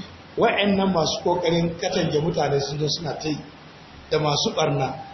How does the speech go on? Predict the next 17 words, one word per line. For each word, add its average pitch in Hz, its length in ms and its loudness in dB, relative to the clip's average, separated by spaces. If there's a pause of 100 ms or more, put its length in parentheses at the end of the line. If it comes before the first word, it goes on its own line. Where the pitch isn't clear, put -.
(240)
da 165 80 6
masu 165 360 2
kowa, 185 360 4 (260)
har 214 160 4
cikin - 200 2
addinin 214 420 4
ba 185 60 0 (100)
aka 175 100 2
shigo. 147 240 -2 (160)
Duk 247 100 4
wa'annan 269 340 6
kungiyoyin 233 360 6
da 196 60 6
kuka 202 180 6
gani 190 200 2
na - 80 -2 (100)
addini, 156 320 -6